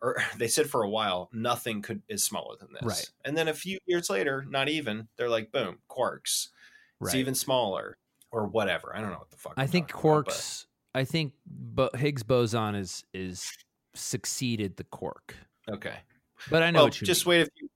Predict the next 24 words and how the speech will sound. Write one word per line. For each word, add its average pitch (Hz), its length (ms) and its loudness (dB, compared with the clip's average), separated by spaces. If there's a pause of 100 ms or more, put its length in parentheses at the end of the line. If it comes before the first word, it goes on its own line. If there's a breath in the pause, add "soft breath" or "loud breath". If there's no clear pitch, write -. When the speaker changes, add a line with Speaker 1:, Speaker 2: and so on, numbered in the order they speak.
(160)
Speaker 1:
wait 180 140 6
a 151 80 4
few 165 160 0
months, 156 320 2
something 143 320 2
will 123 120 0
succeed 107 540 -2
that. 98 160 4
Speaker 2:
Or 226 60 10
Speaker 1:
I - 20 8
mean, 233 180 6
it's - 80 2
Speaker 2:
neutrinos. 185 720 2
I 170 80 2
mean, 196 260 4
look, - 260 4 (200)
I, 202 280 0
look, 170 260 2
I'm 196 140 2
just 220 180 0
saying, 151 460 2 (120)
I 202 140 2
agree. 175 400 2
I, 131 140 -2